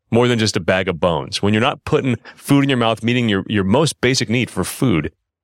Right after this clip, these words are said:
it reminds you there's something more to you than that body. Uh, the second thing it does is really it supercharges your prayer. You know, Jesus talked about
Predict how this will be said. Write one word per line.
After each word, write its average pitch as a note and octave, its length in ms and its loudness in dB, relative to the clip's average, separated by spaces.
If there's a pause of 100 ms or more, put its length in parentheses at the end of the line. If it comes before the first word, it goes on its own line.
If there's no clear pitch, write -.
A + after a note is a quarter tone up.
it A#2 140 0
reminds A2 400 2
you A2+ 80 2
there's G#2 160 0
something A2 300 -2
more G#2+ 240 2
to - 180 -4
you G2+ 140 2
than D#2+ 100 -2
that D2+ 180 -2
body. C#2+ 400 -2
Uh, - 140 0
the A2+ 140 2
second F3+ 280 0
thing C#3+ 120 0
it A2+ 160 -2
does A2 240 2
is G#2+ 320 -2
really D3 240 2
it G2 60 -6
supercharges C3+ 1200 0
your A#2+ 100 2
prayer. - 540 -2 (460)
You B2+ 80 0
know, - 20 4
Jesus C#3 260 0
talked D3+ 240 0
about B2 200 0